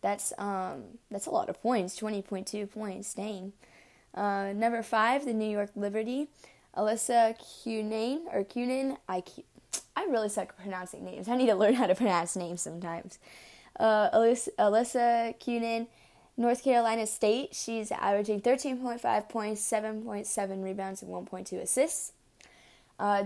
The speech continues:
Dallas Wings have the sixth pick. They believe that Ray Burrell from Tennessee will get that pick. Um, the, their averages for her are a little bit off. Um, this,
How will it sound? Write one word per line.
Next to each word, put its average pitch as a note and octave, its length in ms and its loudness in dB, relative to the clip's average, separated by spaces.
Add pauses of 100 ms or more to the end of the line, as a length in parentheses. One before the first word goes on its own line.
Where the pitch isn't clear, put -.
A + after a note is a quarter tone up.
Dallas B3 380 2
Wings B3+ 300 -2
have C4 160 -8
the G#3+ 80 -6
sixth - 420 0
pick. C#4 280 0 (160)
They A3 160 2
believe G#3+ 420 -6
that F#3+ 340 0 (520)
Ray A3 260 8
Burrell A3 520 6
from A3 360 2
Tennessee A3 540 -2
will A3+ 180 0
get A3+ 340 2 (220)
that A3 240 0
pick. B3 360 -4
Um, G3 440 -2 (480)
the, A#3+ 280 6
their B3 540 2
averages C4+ 480 4
for G#3+ 200 0
her G3+ 260 4
are G3 40 4
a F#3+ 60 4
little F#3 220 2
bit F3+ 180 -2
off. E3+ 460 0
Um, F#3 400 2 (300)
this, G#3 200 2